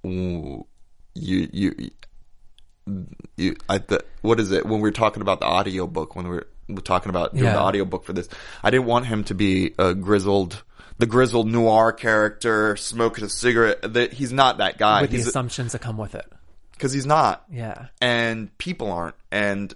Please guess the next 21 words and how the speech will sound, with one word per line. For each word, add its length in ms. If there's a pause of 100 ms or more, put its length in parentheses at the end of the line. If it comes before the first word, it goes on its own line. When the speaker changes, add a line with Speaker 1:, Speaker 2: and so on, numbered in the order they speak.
(120)
Speaker 1:
um, 400
I 60
would, 320 (160)
but 240
I 80
wanted 440
him 160
to 60
have 220
enough 240
of 80
those 160
qualities 920 (720)
that 200
the 80
archetype 560
was 140
there, 260
that 180
you 120
could 320